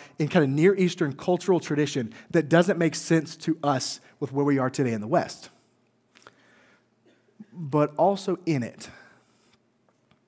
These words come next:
in the midst of a ton of brokenness, is a picture of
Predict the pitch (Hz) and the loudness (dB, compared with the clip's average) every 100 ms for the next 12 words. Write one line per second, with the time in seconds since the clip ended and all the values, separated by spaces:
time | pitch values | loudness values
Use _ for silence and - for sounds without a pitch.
0 | - - _ - 180 226 220 165 127 - | -20 -20 _ 0 2 4 2 0 -2 -6
1 | - - - _ _ _ - 131 120 - | -12 -12 -20 _ _ _ -6 -6 -6 -12
2 | _ - 127 117 - - 175 165 135 104 | _ -8 -8 -8 -12 -8 -2 -2 -2 -8
3 | 117 98 - 90 - - - _ _ _ | -12 -14 -14 -18 -18 -20 -20 _ _ _
4 | _ _ _ _ _ _ _ _ _ _ | _ _ _ _ _ _ _ _ _ _
5 | _ _ _ _ - 147 139 143 135 123 | _ _ _ _ -4 -2 -2 -4 -8 -8
6 | - 160 147 - 170 165 - 120 | -12 -10 -10 -8 -10 -10 -12 -14